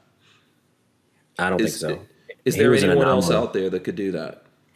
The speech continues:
Speaker 1: Mm-mm.
Speaker 2: I don't think so. I mean, honestly, I don't have the star power to get, you know,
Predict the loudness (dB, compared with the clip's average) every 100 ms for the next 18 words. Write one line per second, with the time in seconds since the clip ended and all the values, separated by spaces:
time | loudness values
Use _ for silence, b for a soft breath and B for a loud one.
0 | _ _ _ _ _ _ _ _ _ _
1 | _ _ _ _ _ _ B B B B
2 | -6 -2 0 2 2 0 2 2 2 2
3 | 2 0 0 2 2 0 0 0 0 0
4 | 2 2 0 -2 -2 -2 -2 -2 -2 -2
5 | -4 -8 -6 -4 -4 -6 -14 b b b
6 | b b b -8 -2 0 0 0 -2 -2
7 | -4